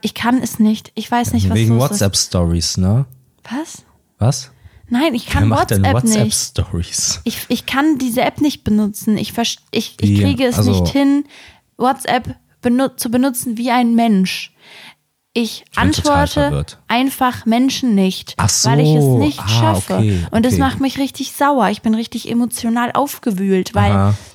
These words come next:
Speaker 1: also, was mich daran so verwirrt, und vielleicht kannst du mir eine Antwort geben.
Speaker 2: Wahrscheinlich nicht.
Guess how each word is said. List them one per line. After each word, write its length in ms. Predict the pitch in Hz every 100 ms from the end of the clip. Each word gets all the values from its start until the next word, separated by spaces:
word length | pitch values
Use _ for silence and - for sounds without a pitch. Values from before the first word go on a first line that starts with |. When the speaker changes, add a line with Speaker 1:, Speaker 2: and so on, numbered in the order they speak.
| -
Speaker 1:
also, 340 | 240 196 185 202 _ _ _ _ -
was 240 | 233 262
mich 140 | 285
daran 320 | - 240 247 233
so 80 |
verwirrt, 440 | 247 262 247 226 190
und 140 | 190
vielleicht 340 | - 214 214 -
kannst 300 | 226 202 -
du 60 |
mir 160 | 247 247
eine 180 | 226 226
Antwort 540 | 247 - - 175 -
geben. 440 | - 175 175 175 175 -
Speaker 2:
Wahrscheinlich 580 | 85 - 101 110 104
nicht. 320 | 101 87 -